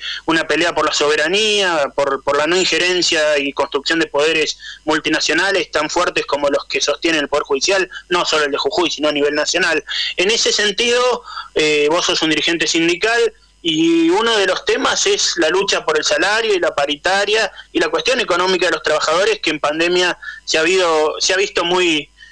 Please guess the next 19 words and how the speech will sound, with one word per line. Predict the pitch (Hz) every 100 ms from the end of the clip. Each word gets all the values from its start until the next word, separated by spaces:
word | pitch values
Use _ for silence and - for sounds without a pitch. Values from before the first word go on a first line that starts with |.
| - -
dificultosa. | 160 175 170 170 220 247 - 214 208 190 - - - -
Eh, | 165 156 156 156 151 143
¿qué, | - 226 220
qué | 226
análisis | 226 233 226 202 -
podemos | 175 185 185 175
hacer? | - 214 233
¿Cómo | 233 247 220
podemos | 214 214 190
vincular | 185 170 185 220 214
esa | 208 170
lucha | 208 214 165
por | 160
el | 147
salario, | - 151 190 196 190
por | 156 151
la | 143
paritaria | 143 143 156 165 156 151 - -
justa, | - 202 196 220 233 214